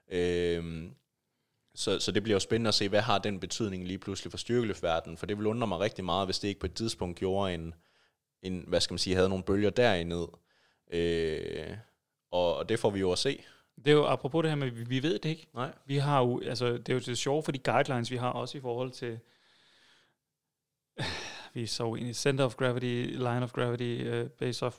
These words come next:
Speaker 2: balance, process, alt det der. Det er jo, øhm, det er jo, det kan jo også, øh, være, at en, en gradvis afvigelse deraf vil gøre et eller andet. Sandsynligvis ikke, fordi det stadigvæk vil være en
Speaker 1: Ja, det vil være mod biomekanikken.
Speaker 2: Ja,
Speaker 1: Ja.
Speaker 2: men,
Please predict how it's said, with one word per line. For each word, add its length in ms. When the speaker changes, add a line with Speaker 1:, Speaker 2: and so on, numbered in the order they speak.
Speaker 2:
balance, 420
process, 480
alt 200
det 80
der. 140
Det 140
er 40
jo, 140
øhm, 440
det 120
er 100
jo, 80
det 100
kan 120
jo 200
også, 280
øh, 260
være, 240
at 100
en, 200
en 160
gradvis 440
afvigelse 560
deraf 540
vil 160
gøre 260
et 60
eller 160
andet. 320
Sandsynligvis 640
ikke, 320
fordi 300
det 120
stadigvæk 260
vil 100
være 200
en 60
Speaker 1:
Ja, 60
det 100
vil 100
være 120
mod 280
biomekanikken. 720
Speaker 2:
Ja, 340
Speaker 1:
Ja. 160
Speaker 2:
men, 100